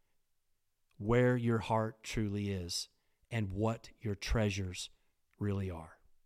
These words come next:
I want to give this to you as an inside trader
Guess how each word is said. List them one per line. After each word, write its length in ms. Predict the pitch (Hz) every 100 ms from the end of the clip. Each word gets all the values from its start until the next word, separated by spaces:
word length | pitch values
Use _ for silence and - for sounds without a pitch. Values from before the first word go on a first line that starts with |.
| _ _ _ _ _ _ _ _ _ _ _ _ _ _ _ -
I 120 | 139
want 160 | 160 143
to 40 |
give 200 | 143 139
this 160 | 135 -
to 120 | 135
you 80 | 123
as 120 | 117
an 80 | 117
inside 440 | 123 - 120 120
trader 420 | - 110 95 92